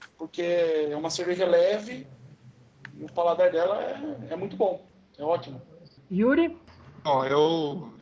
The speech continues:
Speaker 3: não entendo muito desses drafts da vida e tal, mas, é, pelo que eu percebi, é uma cerveja leve, dá pra você beber assim, como se fosse água mesmo, refrigerante.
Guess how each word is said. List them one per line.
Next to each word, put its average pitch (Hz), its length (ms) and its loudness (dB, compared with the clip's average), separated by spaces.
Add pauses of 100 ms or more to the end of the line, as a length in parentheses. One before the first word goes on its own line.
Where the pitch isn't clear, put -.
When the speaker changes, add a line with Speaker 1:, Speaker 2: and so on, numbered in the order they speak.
(380)
Speaker 3:
não 135 100 -8
entendo 156 580 -4 (140)
muito 147 240 -6
desses 135 560 -6 (380)
drafts 131 500 -2
da 120 100 -12
vida 127 380 -12
e - 40 -10
tal, 147 440 -10 (500)
mas, 139 400 -4
é, 127 600 0
pelo 143 180 -6
que 147 60 -10
eu 147 60 -6
percebi, 156 320 -2
é 160 40 -4
uma 160 60 -6
cerveja 160 340 -6
leve, 160 280 -2
dá 147 120 -4
pra 147 100 -12
você 143 220 -8
beber 147 420 -6 (100)
assim, 147 220 -6
como 143 200 -14
se - 60 -16
fosse 165 280 -8
água 143 300 0
mesmo, 131 260 -12
refrigerante. 135 840 -6